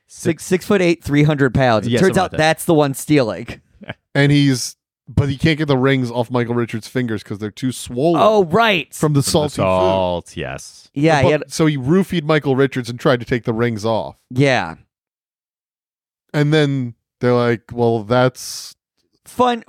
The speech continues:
Speaker 3: the
Speaker 1: fun
Speaker 3: footage we
Speaker 1: for,
Speaker 3: need."
Speaker 1: for the show. Fun footage, fun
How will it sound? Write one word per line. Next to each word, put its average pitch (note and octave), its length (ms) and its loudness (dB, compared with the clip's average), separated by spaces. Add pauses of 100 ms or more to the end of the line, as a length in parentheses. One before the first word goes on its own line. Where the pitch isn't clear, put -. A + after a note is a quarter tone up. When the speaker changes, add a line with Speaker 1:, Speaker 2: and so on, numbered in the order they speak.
Speaker 3:
the C3 80 0
Speaker 1:
fun B3 140 2
Speaker 3:
footage D#3+ 280 2
we A#3 100 2
Speaker 1:
for, B3 60 2
Speaker 3:
need." D#3+ 340 0
Speaker 1:
for A3 380 2
the G#3 100 2
show. D#3 460 2
Fun C#3+ 300 -2
footage, B2+ 340 0
fun C#3+ 580 -2